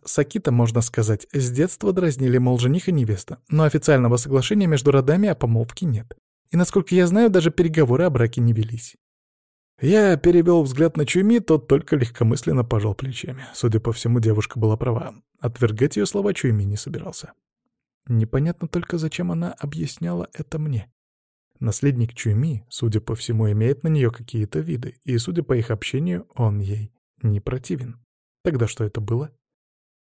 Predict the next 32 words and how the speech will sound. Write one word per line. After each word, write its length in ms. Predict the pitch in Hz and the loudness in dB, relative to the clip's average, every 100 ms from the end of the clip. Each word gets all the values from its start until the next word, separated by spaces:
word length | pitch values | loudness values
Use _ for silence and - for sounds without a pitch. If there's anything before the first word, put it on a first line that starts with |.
| _ _ - | _ _ 0
Первая 320 | 127 123 123 | 2 4 4
ласточка? 600 | 156 - - - - - _ _ _ - | 2 -4 -14 -18 -18 -20 _ _ _ -4
Рачи, 460 | 113 117 117 156 | 2 2 2 -2
как 280 | 156 120 120 | 0 -4 0
и 60 | 117 | -2
Чуйми, 360 | - 117 139 | 0 0 2
не 140 | 147 117 | 2 4
особо 380 | 110 - 123 | 2 2 2
богатый 460 | 117 113 110 123 156 | 2 2 2 0 0
и 20 | |
влиятельный 640 | 151 135 110 104 131 131 160 | 0 0 0 -2 -4 -4 -4
род. 280 | 147 143 - | -4 -6 -8
Им 160 | 143 123 | -4 -4
вполне 420 | - 147 170 247 | -2 0 2 2
может 260 | 254 208 196 | 2 0 -2
быть 220 | 202 185 | -4 -2
интересно 480 | 160 135 139 - 190 | -2 -2 -2 -6 -6
со 120 | 143 | -2
мной 160 | 117 | -2
породниться. 720 | 107 117 110 104 113 - - - _ _ _ | -2 -2 -2 -4 -6 -8 -14 -16 _ _ _
Причём 280 | - 104 113 | -6 -2 0
совершенно 460 | - 113 110 135 156 | 0 0 0 0 2
не 140 | 175 | 2
обязательно 580 | 185 214 156 117 131 127 | 2 4 4 4 0 0
при 160 | 120 | 2
этом 340 | 120 117 113 113 | 2 2 0 -2
лелеять 520 | 135 110 107 104 - | 0 0 2 0 -4
планы 360 | - - 120 180 | -6 -4 -2 -2
подмять 500 | - 131 113 98 - | -2 -2 -2 -4 -6
меня 280 | - - - | -8 -8 -10
под 280 | - - - | -10 -12 -10
себя. 380 | - 143 - | -12 -10 -12